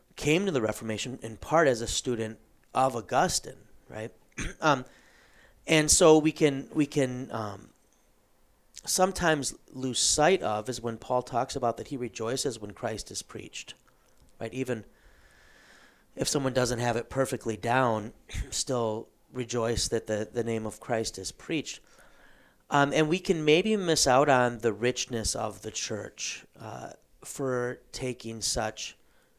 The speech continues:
an approach. <clears throat> Roman Catholicism can be, is huge, but can become just as parochial. Right? Um, and there are Roman Catholics who are very good at saying, "There are things we can learn from the Protestants." Uh, for instance, uh,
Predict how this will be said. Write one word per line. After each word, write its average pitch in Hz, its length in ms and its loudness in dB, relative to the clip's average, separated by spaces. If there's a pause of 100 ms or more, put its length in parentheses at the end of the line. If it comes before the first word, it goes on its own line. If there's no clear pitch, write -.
(640)
an 127 140 -4
approach. - 580 -6 (220)
<clears throat> - 420 -6
Roman 160 300 4
Catholicism 135 720 2
can 131 160 -8
be, - 120 -14 (120)
is 104 280 -4
huge, 131 540 0
but 123 140 -6
can 123 100 -10
become 117 320 -4
just 107 220 -8
as 110 80 -6
parochial. 113 640 -2 (540)
Right? 110 140 -10 (260)
Um, 120 240 4 (1080)
and 170 140 6
there 147 80 8
are 151 80 10
Roman 190 220 4
Catholics - 340 0
who 135 60 2
are 120 80 4
very 139 200 0
good 120 240 2
at 185 120 0
saying, 107 300 0 (440)
"There 135 140 2
are 185 100 8
things 139 280 0
we 127 100 -4
can 107 360 -8
learn 120 300 -4
from 110 200 -8
the 98 80 -12
Protestants." - 760 -4 (440)
Uh, - 140 -12
for - 180 -2
instance, 123 400 -6
uh, - 120 -8